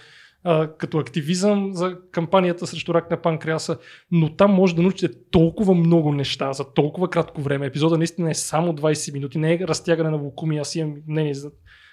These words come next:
българския снимогат, често пускаме мемета по този въпрос, но Jeopardy, гледайте го,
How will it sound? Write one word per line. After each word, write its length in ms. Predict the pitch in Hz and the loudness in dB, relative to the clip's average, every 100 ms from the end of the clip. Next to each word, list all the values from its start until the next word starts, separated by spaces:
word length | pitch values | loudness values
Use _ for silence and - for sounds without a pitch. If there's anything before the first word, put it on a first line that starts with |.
| _ - | _ -2
българския 400 | 160 147 - 156 | -2 -2 -6 -10
снимогат, 400 | - 156 151 156 | -6 -2 -2 -2
често 280 | 156 - - | -4 -6 -8
пускаме 340 | 156 - 151 | -8 -4 -4
мемета 580 | 147 147 143 131 147 127 | -2 -4 -4 -4 -4 -6
по 80 | - | -6
този 200 | 156 139 | -4 -2
въпрос, 360 | 135 180 180 | -2 -2 -2
но 60 | 165 | -4
Jeopardy, 720 | 175 156 160 175 185 170 160 | -6 -6 0 0 0 -2 -2
гледайте 340 | 151 156 165 175 | 0 0 0 -4
го, 260 | 170 175 | -4 -4